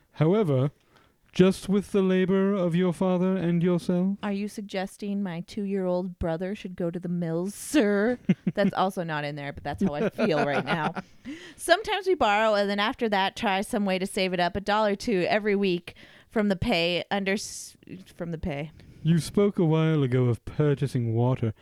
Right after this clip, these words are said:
Speaker 1: Do I understand that you buy that of the mill company?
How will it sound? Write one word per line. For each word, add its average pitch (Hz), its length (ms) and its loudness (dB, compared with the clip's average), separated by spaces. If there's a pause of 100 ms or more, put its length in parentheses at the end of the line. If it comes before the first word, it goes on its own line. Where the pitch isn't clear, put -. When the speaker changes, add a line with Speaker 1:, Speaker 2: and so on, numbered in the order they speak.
(260)
Speaker 1:
Do 185 120 0
I 247 100 2
understand 220 420 2
that 196 140 -2
you 196 80 4
buy 160 360 2
that 160 280 0
of 135 140 -2
the 139 60 4
mill 139 440 2
company? 165 560 -2